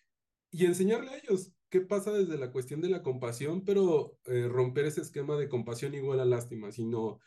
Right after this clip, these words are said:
hablarnos bonito, estar preocupados por lo que le pasa a la gente, pero sin embargo, eh, tratar de no pasar esa línea y empezar a sufrir con, pues, también con lo que está pasando.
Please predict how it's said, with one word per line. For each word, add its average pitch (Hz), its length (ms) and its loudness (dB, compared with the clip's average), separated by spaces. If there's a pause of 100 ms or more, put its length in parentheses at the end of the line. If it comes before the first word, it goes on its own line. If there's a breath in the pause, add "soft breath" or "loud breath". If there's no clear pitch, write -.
(280 soft breath)
hablarnos 165 480 4
bonito, 170 640 2 (340)
estar 139 320 0
preocupados 165 640 2
por 131 140 -4
lo 127 100 -2
que 127 100 -4
le 120 120 0
pasa 131 280 -6
a - 20 -4
la 120 100 -4
gente, 135 580 -4 (140)
pero 143 220 4
sin 131 200 0
embargo, 151 640 0
eh, 120 320 -4
tratar 160 480 0
de 151 100 0
no 147 180 -2
pasar 147 300 -4
esa 147 200 -6
línea 135 280 -4
y 160 100 -4
empezar 117 380 -6
a 127 80 -2
sufrir 117 400 -8
con, 113 320 -4 (360 soft breath)
pues, 117 140 -2
también 120 240 0
con 131 120 2
lo 123 100 2
que 117 80 -6
está 107 220 -10
pasando. - 400 -12